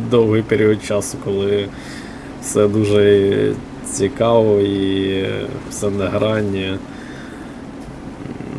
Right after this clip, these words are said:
Дуже сподобалось. Навіть, е, думав, що вдасться десять фрагів зробити, але союзники, які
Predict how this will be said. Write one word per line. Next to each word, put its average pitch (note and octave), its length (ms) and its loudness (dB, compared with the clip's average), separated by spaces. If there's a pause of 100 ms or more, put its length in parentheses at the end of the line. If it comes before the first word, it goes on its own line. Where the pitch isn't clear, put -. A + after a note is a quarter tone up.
(100)
Дуже G2+ 260 2
сподобалось. G2+ 760 -2 (3250)
Навіть, G2+ 420 0
е, F#2+ 480 -2 (720)
думав, G2 360 -4
що F#2+ 480 -4 (800)
вдасться F#2+ 540 -4
десять G2+ 560 -2
фрагів G2+ 360 -2
зробити, F#2+ 540 -4
але F#2+ 340 -6 (2250)
союзники, G2+ 520 -2
які F#2 540 -6